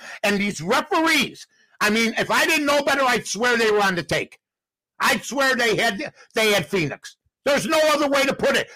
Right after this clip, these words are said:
And I know I'm not the only one saying that, but it seems like it's being soft pedaled today. And Reggie Miller, oh, it's surprising.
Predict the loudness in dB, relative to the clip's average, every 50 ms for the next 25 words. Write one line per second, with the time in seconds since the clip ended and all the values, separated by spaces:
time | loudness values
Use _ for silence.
0 | -20 -10 -4 -2 0 2 2 2 2 2 2 2 2 2 2 0 0 0 0 -2
1 | 0 0 0 0 0 0 -2 -2 -2 0 0 2 2 2 2 0 0 -2 -2 -6
2 | -6 -6 -4 -4 -4 -4 -4 -4 -4 -4 -6 -6 -4 -4 -4 -4 -4 -4 -2 0
3 | 0 0 0 -2 -4 -4 -4 -6 -8 -8 -6 -6 -6 -8 -10 _ _ _ -14 -6
4 | -4 -2 0 0 0 2 2 0 0 -2 -4 -6 -4 -2 0 2 2 2 0 -2
5 | -6 -12 _ _ _ _ _ _ _ _ _ _ _ _ _ _ _ _ _ -2
6 | 0 2 2 4 4 2 0 -2 -4 _ _ _ _ _ _ _ _ _ _ -4
7 | -2 -2 -2 -2 -6 -8 -8 -8 -10 -10 -10 -6 -2 0 2 2 2 2 2 2
8 | 0 0 -2 -2 -4 -4 -6 -14